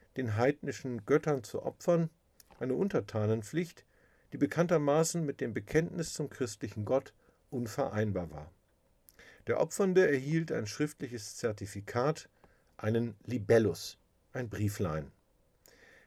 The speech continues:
Wer eine solche Bescheinigung nicht vorweisen konnte, wurde mit Gefangenschaft, Exil oder Folter, Folter bedroht. Die Maßnahme hatte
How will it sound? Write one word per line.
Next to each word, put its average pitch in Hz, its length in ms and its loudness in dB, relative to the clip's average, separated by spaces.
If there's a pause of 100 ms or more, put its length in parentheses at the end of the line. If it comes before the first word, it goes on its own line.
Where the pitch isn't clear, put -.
Wer 143 120 4
eine 143 140 6
solche 202 260 6
Bescheinigung 175 720 2
nicht 170 240 -4
vorweisen 117 640 4
konnte, 170 500 0
wurde 131 220 -2
mit 110 220 -4
Gefangenschaft, 160 680 0
Exil 131 640 -4 (300)
oder 123 220 2
Folter, 104 640 2
Folter 120 380 6
bedroht. 98 500 -6 (1120)
Die 131 80 -2
Maßnahme 170 800 4
hatte 135 400 -2